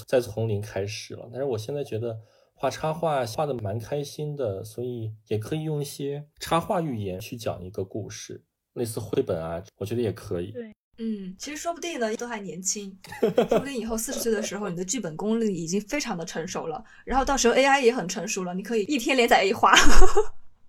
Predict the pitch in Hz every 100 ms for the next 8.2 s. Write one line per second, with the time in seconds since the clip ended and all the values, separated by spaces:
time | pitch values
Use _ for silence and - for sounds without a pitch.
0 | - - - - - - - - 240 -
1 | - 294 _ - 269 214 190 190 233 240
2 | 226 190 208 202 190 208 180 185 185 190
3 | 190 190 180 180 - - 226 277 214 143
4 | 277 226 196 - 190 - _ - 214 196
5 | 190 170 - - 226 247 214 185 175 165
6 | - 202 190 - - _ - 160 180 175
7 | 156 - 196 - _ _ _ - 185 180
8 | 240 254